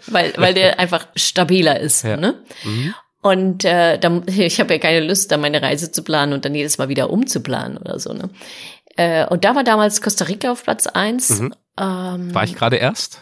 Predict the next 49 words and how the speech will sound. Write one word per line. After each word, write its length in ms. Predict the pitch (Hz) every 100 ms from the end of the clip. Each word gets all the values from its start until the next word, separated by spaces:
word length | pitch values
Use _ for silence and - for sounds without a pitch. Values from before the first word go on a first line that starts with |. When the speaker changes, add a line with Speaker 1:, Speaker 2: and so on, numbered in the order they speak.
| _
Speaker 2:
Sehr 220 | - - -
schön. 340 | 113 107 175
Also 280 | 113 110 110
Speaker 1:
Ja, 160 | 107
Speaker 2:
auch 120 | 107 -
dort, 260 | 113 127
Speaker 1:
genau. 200 | 180 151
Speaker 2:
dort, 240 | 123 135 -
dort 200 | - 127
scheint 200 | - 120
natürlich 340 | 135 135 131 117
viel 180 | 117 117
die 100 | 143
Sonne, 320 | 135 160 254 _
tendenziell. 600 | - 127 156 - 139 175 - -
Speaker 1:
Da 100 | 175
scheint 220 | 233 247
viel 120 | 262
die 120 | 214
Sonne. 260 | 214 254 415 - _
Ja. 80 | -
Speaker 2:
Aber 140 | 107 104
wir 80 |
machen 180 | 113 127
jetzt 140 | 113 127
nicht 120 | 127
nochmal 220 | 123 120
Speaker 1:
Ja, 60 | 104
Speaker 2:
das 80 | 107
Wetterthema 440 | 110 165 135 127
Speaker 1:
genau. 120 | 123
Speaker 2:
auf. 160 | 147 -
Das 240 | 98 104 98
ignorieren 380 | 107 95 104
wir 60 | 120
jetzt 180 | 135 -
mal. 120 | 139
Speaker 1:
Nee, 100 | 214
bitte 200 | 226 233
nicht. 240 | 214 190 - 151 - 151
Speaker 2:
<laughs> 320 | - 165 -
Speaker 1:
Das 140 | 170 -
haben 100 | 196
wir 80 | 180
jetzt 160 | 165
gehabt. 260 | 175 143 131 - -
Speaker 2:
Genau. 200 | 135 107 117 - - - _ -
Speaker 1:
Also 420 | 208 202 214 156 -
da 400 | 202 185 196 190